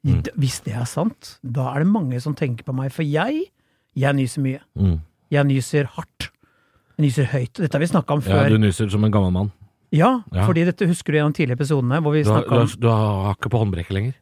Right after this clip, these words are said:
Speaker 2: Nei, nei, nei, nei, for det er, der,
Speaker 1: Ja.
Speaker 2: vi er der.
Speaker 1: Mora mi også gjør det. Altså, et eller annet som skjer når du blir femti,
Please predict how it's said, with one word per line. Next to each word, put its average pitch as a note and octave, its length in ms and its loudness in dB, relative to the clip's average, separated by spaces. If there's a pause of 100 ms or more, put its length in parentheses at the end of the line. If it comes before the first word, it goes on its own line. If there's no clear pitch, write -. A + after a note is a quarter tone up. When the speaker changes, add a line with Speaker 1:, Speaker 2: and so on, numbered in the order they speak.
Speaker 2:
Nei, A3+ 240 4 (120)
nei, G3 80 0
nei, G#3 100 4
nei, D3+ 140 2
for D#3+ 120 -2
det F3+ 120 0
er, E3 400 2 (1000)
der, G#2+ 120 -12
Speaker 1:
Ja. C3 180 -2
Speaker 2:
vi E3+ 60 -6
er D#3 40 -10
der. E3 360 -6 (260)
Speaker 1:
Mora B2+ 260 2
mi C3+ 80 0
også C#3 220 2
gjør D#3 40 2
det. C3+ 160 0 (340)
Altså, D3 200 -4
et E3 120 0
eller D3+ 140 -2
annet D#3 100 0
som F#3 100 0
skjer A#2 260 0
når C3 120 2
du C#3+ 60 2
blir C#3+ 140 4
femti, C3+ 480 -2